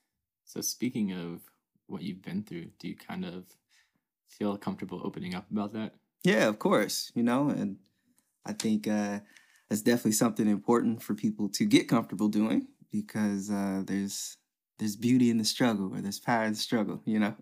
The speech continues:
Speaker 2: <laughs> Uh, I, uh, grew up changing schools a lot. Uh, my mother was a single mother. My father, uh, while I did have a great relationship with him, was incarcerated, uh, for a good portion of my childhood and things like that.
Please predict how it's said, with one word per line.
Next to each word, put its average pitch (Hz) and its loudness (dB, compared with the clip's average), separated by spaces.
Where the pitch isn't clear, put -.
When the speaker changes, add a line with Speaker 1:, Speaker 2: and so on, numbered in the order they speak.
Speaker 2:
<laughs> 131 2
Uh, 104 4
I, 135 8
uh, 135 6
grew 131 6
up 151 4
changing 147 6
schools 143 4
a 143 4
lot. 131 2
Uh, 110 -2
my 110 2
mother 113 4
was 110 2
a 107 -2
single 107 2
mother. 107 4
My 107 4
father, 117 6
uh, 107 2
while 113 6
I 110 4
did 131 8
have 120 4
a 113 4
great 110 4
relationship 120 4
with 107 2
him, 104 4
was 101 2
incarcerated, 101 2
uh, 104 -2
for 101 -6
a 95 -4
good 95 -6
portion 101 -2
of 92 -4
my 92 -4
childhood 98 -2
and 92 -6
things 95 -2
like 92 -2
that. 87 -2